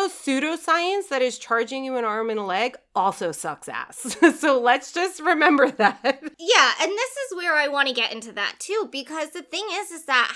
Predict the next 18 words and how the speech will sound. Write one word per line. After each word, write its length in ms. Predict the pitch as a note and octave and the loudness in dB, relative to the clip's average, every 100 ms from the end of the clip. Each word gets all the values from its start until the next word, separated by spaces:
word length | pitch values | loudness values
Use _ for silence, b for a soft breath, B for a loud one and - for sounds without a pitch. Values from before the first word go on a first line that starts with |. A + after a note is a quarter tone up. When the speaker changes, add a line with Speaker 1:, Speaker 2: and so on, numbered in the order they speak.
| - | -6
Speaker 2:
how 340 | - G4+ G#4 | -4 -4 -6
many 380 | E4+ E4+ D#4+ D#4 | -6 -6 -6 -8
times 540 | - C4 C4+ A3 G#3 - | -10 -6 -6 -6 -12 -16
do 100 | A3+ | -14
you 160 | A#3 | -12
fucking 400 | A#3 B3+ B3+ C4 B3+ | -10 -12 -12 -16 -12
hear 160 | B3+ A#3 | -12 -10
people 320 | A#3+ A#3 G#3 | -12 -12 -12
be 160 | G#3 | -12
like, 160 | G3 G3 | -12 -10
"Well, 180 | G#3+ - | -12 -8
Big 240 | E4+ B3 - | -8 -6 -2
Pharma's 340 | C#4 G#3+ G3 | -2 -2 -8
just 240 | A#3 A3+ | -8 -6
out 240 | G#3+ - - | -6 -6 -10
for 60 | |
your 180 | G3+ E3+ | -12 -12
money. 380 | F3+ D#3 B2 E2+ | -12 -14 -14 -18